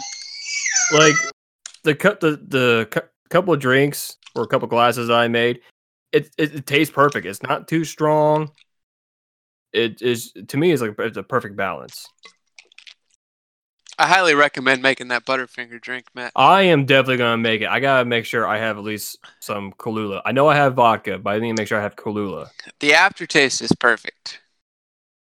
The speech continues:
Speaker 1: Does it taste like a Butterfinger?
Speaker 2: Yes, the aftertaste tastes like a Butterfinger. It obviously doesn't taste
Speaker 1: Mm.
Speaker 2: like a Butterfinger on the first sip going down, but
Speaker 1: What, Omega? What do you want?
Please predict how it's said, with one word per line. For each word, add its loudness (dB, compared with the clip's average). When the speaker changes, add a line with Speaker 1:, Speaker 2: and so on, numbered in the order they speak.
Speaker 1:
Does -8
it -10
taste 2
like -2
a -2
Butterfinger? -2
Speaker 2:
Yes, 0
the -4
aftertaste -4
tastes -12
like -14
a -20
Butterfinger. -20
It -8
obviously 0
doesn't -2
taste -4
Speaker 1:
Mm. -8
Speaker 2:
like -4
a -8
Butterfinger -8
on -14
the -20
first -8
sip -10
going -12
down, -6
but -14
Speaker 1:
What, 0
Omega? 4
What -10
do -8
you -8
want? -6